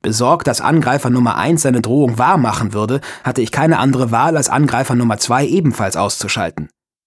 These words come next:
Niemand wurde ernsthaft verletzt, aber es war eine sehr unangenehme Situation und ich merkte, dass meine rationale Kontrolle kurz davor war, abzuschalten. Zum Glück traf nun Rosie ein.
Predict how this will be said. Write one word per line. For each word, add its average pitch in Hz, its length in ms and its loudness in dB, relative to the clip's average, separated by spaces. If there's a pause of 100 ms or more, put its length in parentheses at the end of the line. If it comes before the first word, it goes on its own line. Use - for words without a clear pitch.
Niemand 127 420 2
wurde 117 160 -2
ernsthaft 123 500 -4
verletzt, - 400 -2
aber 117 300 0 (300)
es 117 220 -2
war 156 220 0
eine 139 200 0
sehr 143 340 0
unangenehme 147 580 2
Situation 135 760 0
und 120 160 0
ich - 120 -4
merkte, 151 440 0
dass 123 220 -2
meine 117 220 0
rationale 131 480 -2
Kontrolle 131 460 -2
kurz - 280 -4
davor 120 340 -2
war, 127 140 -2
abzuschalten. - 680 -8 (880)
Zum 151 220 2
Glück 170 200 2
traf 120 280 -2
nun 117 200 2
Rosie 107 380 -2
ein. 69 220 -10